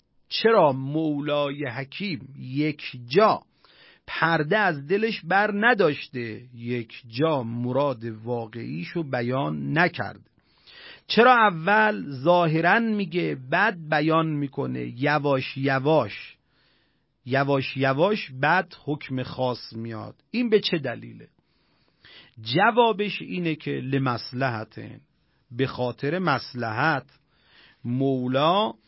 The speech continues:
به خاطر مصلحت این کار رو کرده. چرا؟ چون او عالم الغیب و الخفیات، دانای ظاهر و باطن، پنهان و علن رو همه رو می‌دونه.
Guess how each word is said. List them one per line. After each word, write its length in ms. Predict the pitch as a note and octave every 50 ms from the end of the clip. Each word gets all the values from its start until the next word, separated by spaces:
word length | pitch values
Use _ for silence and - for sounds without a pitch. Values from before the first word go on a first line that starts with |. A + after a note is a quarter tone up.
| _ _ _ _ _
به 100 | - C3+
خاطر 500 | C3+ - C3+ C#3 C3+ - - C#3+ C3+ C3+
مصلحت 840 | C3 C3+ C3+ C3 B2+ B2 - - - C3 C3 B2 C3 F3 A3+ A3+ - -
این 200 | - E3 D3+ C#3
کار 280 | - - C3+ C3+ B2+ A#2+
رو 160 | A#2+ B2 B2
کرده. 640 | - - B2 A#2+ A2+ A2 A2 A2 A#2 A2+ A2 A2 A2+ -
چرا؟ 480 | - - - E3 F3 E3+ E3+ E3 D#3+ D3+
چون 240 | - - F3 F#3 F#3
او 300 | E3+ - - F#3 F#3+ F3+ - _ _ -
عالم 520 | D#3 E3 F#3 G3 G#3 G#3 G#3 G3+ G3 G3
الغیب 760 | G3+ G3 F#3+ G#3+ - - E3+ E3 F#3+ G3 G3 F#3 E3 G3+ G3+ F3+
و 40 |
الخفیات، 1200 | F3 D3+ C#3+ B2 - - - B2+ - _ - B2+ B2 A2+ A2 A2 B2 E3 F#3+ E3+ A2 - _ - _ _ _ _ _ _ _ _ - A#2+ A#2+ B2
دانای 920 | C#3+ D3 C#3+ C#3 C#3 C#3 C#3+ D#3 F3 F#3+ F#3 E3+ C#3+ B2 A#2+ A2 G#2 G2+
ظاهر 880 | G2+ G#2+ A2+ A#2 B2+ C#3+ D3 D3 C#3+ C#3 C3 A#2 D3 F#3+ G3+ E3+ D3+ B2 A#2
و 100 | B2 C3
باطن، 840 | C3 B2+ B2+ - C3 B2+ A#2+ - - E3 F#3+ G#3+ G#3+ G3+ G3 F#3 - - - - - - - - - -
پنهان 800 | - - - D3 D3+ D#3 D3 C#3+ C3 C3 C#3+ D3+ D3+ C#3+ C#3 C#3+
و 100 | D3 C#3+ - _ -
علن 500 | D3 D#3 D#3 D3+ E3 G3 A3+ B3 A#3+ A3+
رو 160 | G3 G3+ G#3+ G3+
همه 440 | E3+ C#3+ B2+ C3+ D3 E3 F#3+ A#3
رو 200 | C4+ C#4+ B3 G3
می‌دونه. 340 | D#3 C3+ A#2 - - E2 -